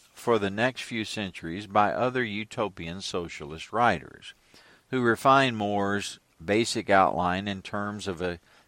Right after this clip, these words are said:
consistent, thoroughly paganized socialist vision.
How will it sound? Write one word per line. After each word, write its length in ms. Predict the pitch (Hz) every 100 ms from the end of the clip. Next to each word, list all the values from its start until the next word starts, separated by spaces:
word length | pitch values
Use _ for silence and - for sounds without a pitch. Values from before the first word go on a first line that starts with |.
| _
consistent, 840 | 120 113 - 151 143 - 147 - _ _ _ _ _
thoroughly 500 | 123 131 131 135 123
paganized 1000 | - 117 110 98 90 90 90 95 - -
socialist 760 | - 135 123 - 87 87 82
vision. 600 | 80 87 98 87 - -